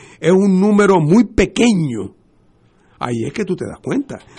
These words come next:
Si esto llega a ocurrir, no en esa falla de ahí de la Montalva, sino llega a ocurrir en una falla de esa que tiene cuarenta millas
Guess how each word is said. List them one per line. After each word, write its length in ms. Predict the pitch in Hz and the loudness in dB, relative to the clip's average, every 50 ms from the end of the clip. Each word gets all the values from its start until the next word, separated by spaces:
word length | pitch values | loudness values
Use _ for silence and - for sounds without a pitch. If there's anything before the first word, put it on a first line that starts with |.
| - | -18
Si 240 | - - - 123 120 | -14 -12 -8 -6 -6
esto 260 | 139 - - 247 220 | -6 -6 -6 -6 -4
llega 240 | 202 175 180 185 208 | -2 -2 -2 -2 -2
a 40 | 208 | -2
ocurrir, 440 | 185 - 180 131 - 127 165 165 143 | -2 -2 -6 -8 -6 -4 -6 -4 -4
no 300 | 139 131 147 165 196 202 | -4 -6 -6 -6 -6 -6
en 140 | 196 196 202 | -8 -8 -8
esa 280 | 190 185 - 170 127 | -8 -8 -10 -10 -12
falla 460 | - - 170 170 165 165 160 156 143 135 | -10 -8 -6 -6 -6 -6 -8 -10 -10 -10
de 100 | 127 123 | -10 -10
ahí 260 | 120 127 139 147 151 | -10 -10 -12 -12 -12
de 120 | 143 139 | -12 -12
la 80 | 135 127 | -12 -10
Montalva, 720 | 120 117 110 104 98 - - - - 117 113 104 - _ _ _ - - - | -12 -12 -14 -16 -12 -8 -8 -6 -6 -8 -12 -14 -18 _ _ _ -20 -20 -20
sino 260 | - - 127 127 120 | -16 -14 -12 -12 -10
llega 180 | 120 127 151 190 | -8 -8 -8 -8
a 20 | 247 | -8
ocurrir 340 | 240 247 220 180 202 208 202 | -10 -8 -8 -8 -6 -6 -6
en 60 | 202 190 196 | -6 -6 -6
una 220 | 208 202 185 170 | -6 -6 -8 -10
falla 420 | - - 190 208 208 208 202 185 175 | -10 -8 -8 -8 -6 -6 -6 -8 -8
de 120 | 190 202 | -8 -10
esa 200 | 196 - - 151 - | -10 -10 -10 -12 -12
que 100 | 151 147 | -12 -12
tiene 300 | 185 185 190 196 190 - | -10 -8 -8 -8 -8 -8
cuarenta 500 | 160 156 151 180 196 196 196 - 185 147 | -10 -10 -8 -8 -8 -8 -8 -10 -10 -12
millas 380 | 165 196 196 185 180 - - | -10 -14 -14 -14 -12 -14 -14